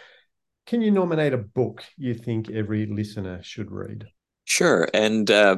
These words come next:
Speaker 2: I'd like to come up with some, you know, sort of obscure book that, that will, you know, suddenly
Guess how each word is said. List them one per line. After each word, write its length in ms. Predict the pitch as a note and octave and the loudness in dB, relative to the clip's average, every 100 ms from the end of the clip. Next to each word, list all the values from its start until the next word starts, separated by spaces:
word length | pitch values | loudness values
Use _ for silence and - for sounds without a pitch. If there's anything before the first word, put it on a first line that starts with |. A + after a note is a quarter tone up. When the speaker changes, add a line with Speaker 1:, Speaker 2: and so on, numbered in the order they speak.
| - | 2
Speaker 2:
I'd 160 | F#2+ | 0
like 160 | C3+ D#3 | 2 2
to 140 | C3 G#2 | 2 2
come 240 | - A#2 | 0 0
up 160 | G#2 - | 0 2
with 160 | F#2+ | 0
some, 280 | - G#2 G2 | 2 -2 -2
you 60 | F2+ | -4
know, 140 | F#2 | -4
sort 200 | - G2 | -2 -2
of 100 | F2+ | -2
obscure 680 | E2 F2+ - - G#2+ G#2 G#2 | -6 -6 -8 -2 2 6 6
book 360 | F2+ G2 G2 - | 4 0 0 -4
that, 220 | F2 D#2 - | -4 -4 -4
that 200 | F2+ - | -6 -2
will, 280 | D#2+ D#2+ E2+ | -2 -2 -4
you 120 | F#2 | -6
know, 180 | F2+ E2+ | -4 -2
suddenly 540 | - G2+ - F2+ F2 | 2 2 4 4 2